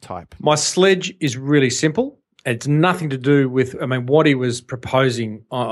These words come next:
Speaker 2: I'm in full agreeance with, you know, have a membership-based site. You and I both got forums. They're wonderful. I just felt we'd gone back about twelve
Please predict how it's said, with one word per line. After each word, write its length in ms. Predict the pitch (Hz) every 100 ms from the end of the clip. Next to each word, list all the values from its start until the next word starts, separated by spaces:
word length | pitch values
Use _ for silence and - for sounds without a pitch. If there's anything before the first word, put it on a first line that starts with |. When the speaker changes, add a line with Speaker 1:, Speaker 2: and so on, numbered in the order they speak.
| 117
Speaker 2:
I'm 80 |
in 160 | 113 104
full 360 | 101 - 147 123
agreeance 500 | 110 120 117 110 -
with, 280 | 85 -
you 80 | 110
know, 300 | 104 110 131 -
have 240 | 110 139
a 60 | 117
membership-based 1000 | 117 113 110 - 120 - 104 104 104 -
site. 300 | - 98 92
You 140 | 120 123
and 80 |
I 140 | 110 104
both 300 | 110 113 117
got 140 | 117
forums. 600 | - 120 117 117 110 104
They're 120 | 98 92
wonderful. 920 | 104 120 120 120 123 113 113 120 - -
I 80 |
just 400 | 120 160 165 -
felt 560 | - - 139 120 147 - - - _ _
we'd 240 | 117 113
gone 260 | - 120 110
back 280 | 101 113 -
about 380 | 104 101 101 - _ _
twelve 920 | - - 123 123 127 135 139 127 -